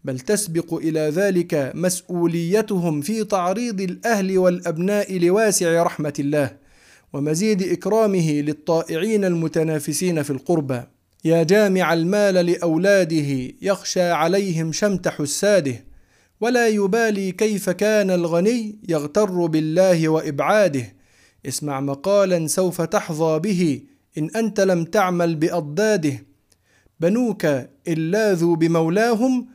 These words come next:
وتابعوا منهاج إرشاده، فالله يكفيهم ويحميهم، والله لا خلف لميعاده. وإن يحيدوا عن سبيل الهدى، وإن يحيدوا عن سبيل الهدى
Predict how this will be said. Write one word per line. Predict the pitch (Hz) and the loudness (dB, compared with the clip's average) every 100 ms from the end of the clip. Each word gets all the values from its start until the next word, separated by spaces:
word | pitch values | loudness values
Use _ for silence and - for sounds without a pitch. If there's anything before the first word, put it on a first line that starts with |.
| _ _ | _ _
وتابعوا | 196 208 180 175 208 175 135 - | -2 4 4 4 2 0 -4 -6
منهاج | 156 160 160 214 202 175 | -6 -2 0 2 2 2
إرشاده، | 180 160 - 233 233 226 180 - - _ | 0 0 0 2 0 -2 -4 -12 -16 _
فالله | - 147 175 202 175 175 | -8 0 4 4 4 0
يكفيهم | 170 170 - 214 190 170 151 | 0 -2 -4 -2 0 0 -2
ويحميهم، | 165 202 190 - 202 240 202 170 131 - - _ _ | 0 0 0 -2 -2 0 2 2 -2 -6 -20 _ _
والله | 160 170 202 208 175 180 | -4 0 2 2 2 2
لا | 170 156 | 2 0
خلف | 240 226 - | -2 -2 0
لميعاده. | 180 160 156 151 160 165 139 120 - - _ _ _ - | 0 2 0 -2 0 0 -2 -6 -12 -20 _ _ _ -4
وإن | 185 220 | 0 2
يحيدوا | 214 214 247 240 214 208 | 2 2 0 0 0 0
عن | 208 202 | 2 0
سبيل | - 196 226 214 190 | 0 0 0 2 2
الهدى، | 185 214 240 254 254 254 _ _ _ | 2 0 2 2 0 -8 _ _ _
وإن | 160 156 | -4 -2
يحيدوا | 165 165 220 220 180 143 127 - - | 0 0 0 0 0 -2 -4 -12 -12
عن | 143 139 | -8 -4
سبيل | 156 156 185 170 | -4 0 2 2
الهدى | 160 147 214 196 170 131 | 2 0 0 2 2 2